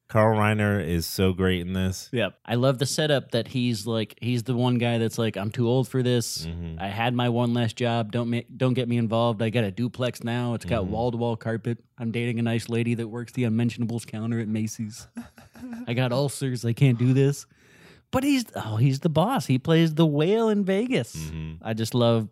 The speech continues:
Speaker 2: that whole arc. It's a great trope.
Speaker 1: It is. Carl Reiner is a legend.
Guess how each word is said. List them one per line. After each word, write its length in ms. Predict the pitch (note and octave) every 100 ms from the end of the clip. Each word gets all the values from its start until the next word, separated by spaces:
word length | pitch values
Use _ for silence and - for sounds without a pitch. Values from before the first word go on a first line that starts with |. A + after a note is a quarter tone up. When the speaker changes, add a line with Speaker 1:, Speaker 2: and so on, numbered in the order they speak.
| _
Speaker 2:
that 220 | A#2+ G#2
whole 340 | B2+ A2+ A2+ -
arc. 260 | A2 G2 -
It's 200 | G#2 -
a 40 |
great 280 | G2+ A2 F2
trope. 280 | A2 G2+ - _
Speaker 1:
It 240 | - G2+ F#2+
is. 340 | E2 E2 - -
Carl 340 | - G#2+ G#2
Reiner 440 | F#2+ F#2 F2 F2 D#2
is 400 | D2+ E2+ D#2+ D2+ -
a 140 | - F2
legend. 640 | E2 E2+ D#2+ E2 D#2+ F2